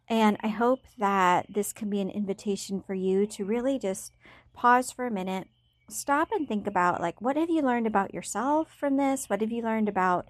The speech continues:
your priorities? Everything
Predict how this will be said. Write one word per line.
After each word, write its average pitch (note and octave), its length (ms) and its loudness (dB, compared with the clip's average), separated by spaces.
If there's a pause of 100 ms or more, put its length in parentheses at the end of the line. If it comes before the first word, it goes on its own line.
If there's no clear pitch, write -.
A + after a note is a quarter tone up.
(320)
your G3 140 -2
priorities? B3 1040 -2 (1080)
Everything C4+ 960 2